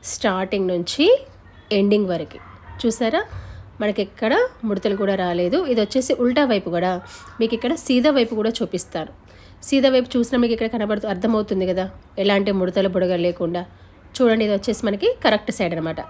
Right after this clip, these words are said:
చూసారా, ఎంత నీట్‌గా కనబడుతుందో. మీకు ఇక్కడ దూరం నుంచి చూస్తే ఆ దారపు కుట్టు కూడా కనిపించదు, ఎందుకంటే మ్యాచింగ్ థ్రెడ్ కదా. మీకు ఇక్కడ ఎలాంటి ముడతలు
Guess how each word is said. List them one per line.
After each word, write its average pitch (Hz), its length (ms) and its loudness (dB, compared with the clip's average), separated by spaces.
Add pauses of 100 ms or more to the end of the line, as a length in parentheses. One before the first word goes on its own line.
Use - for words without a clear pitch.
(140)
చూసారా, 247 360 0 (240)
ఎంత 196 200 -2 (100)
నీట్‌గా 208 300 0
కనబడుతుందో. 190 520 -2 (600)
మీకు 269 180 4
ఇక్కడ 269 200 2 (280)
దూరం 247 280 8
నుంచి 277 240 0
చూస్తే 214 380 0 (840)
ఆ - 20 6 (200)
దారపు 226 420 2 (140)
కుట్టు 262 340 0
కూడా 311 140 4 (100)
కనిపించదు, 220 500 -2 (100)
ఎందుకంటే 226 280 -2 (120)
మ్యాచింగ్ 214 420 -2
థ్రెడ్ 165 260 -2
కదా. 220 160 -2 (560)
మీకు 262 180 -2
ఇక్కడ 262 140 0 (320)
ఎలాంటి 226 440 0 (360)
ముడతలు 208 400 0